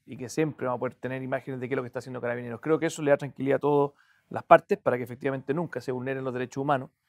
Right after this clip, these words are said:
y si es que se llegan a hacer, que tengan la sanción máxima. ¿Y qué es lo que se merece la familia de Camilo Catrillanca? Que se sepa y que la Fiscalía actúe con mucha fuerza para saber qué es lo que ocurrió.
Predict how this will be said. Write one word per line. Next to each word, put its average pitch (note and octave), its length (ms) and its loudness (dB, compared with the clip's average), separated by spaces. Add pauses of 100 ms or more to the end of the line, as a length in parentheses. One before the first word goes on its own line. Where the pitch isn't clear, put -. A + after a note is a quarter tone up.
(500)
y A2 80 -4
si - 120 -6
es - 60 -8
que A#2+ 80 -6
se C3 140 0
llegan D#3 240 8
a - 20 4
hacer, C#3+ 380 2
que B2 100 -6
tengan C3+ 320 -4
la B2 80 -4
sanción B2 400 -6
máxima. C#3 480 -4 (440)
¿Y - 80 -12
qué F3 100 6
es G3 60 8
lo G3+ 100 8
que C3+ 160 0
se B2+ 120 -8
merece C3 300 -2
la C3 80 2
familia C3 340 -2
de A2+ 60 -2
Camilo B2 240 -4
Catrillanca? F3 480 2
Que A#2 80 -6
se A2+ 140 -8
sepa D#3 400 2 (200)
y B2+ 100 -10
que C3+ 80 -2
la B2 100 0
Fiscalía C#3 480 -4
actúe D3+ 300 -4
con C#3 100 -6
mucha D3 200 -6
fuerza C#3+ 380 -8 (240)
para B2+ 160 0
saber B2+ 280 -2
qué C3 100 -12
es - 20 -6
lo B2+ 80 -4
que B2 60 -12
ocurrió. C3+ 280 -10